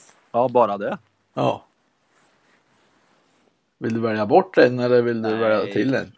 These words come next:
Speaker 1: Nej, det går inte.
Speaker 2: Nej.
Speaker 1: Det, det blir fem punkter, oväntat nog,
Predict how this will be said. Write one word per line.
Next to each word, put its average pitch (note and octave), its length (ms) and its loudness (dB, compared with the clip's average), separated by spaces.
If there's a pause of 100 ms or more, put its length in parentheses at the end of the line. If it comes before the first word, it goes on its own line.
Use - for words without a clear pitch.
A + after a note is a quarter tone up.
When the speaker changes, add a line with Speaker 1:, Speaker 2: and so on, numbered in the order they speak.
Speaker 1:
Nej, F2 460 -8
det F2 120 -4
går G#2 280 0
inte. C3 260 0 (600)
Speaker 2:
Nej. - 280 -6 (720)
Speaker 1:
Det, D#3+ 260 -4
det C#3 140 2
blir C#3+ 260 4
fem A#2+ 320 2
punkter, A#2+ 440 -6
oväntat A2+ 460 -2
nog, F2+ 240 -8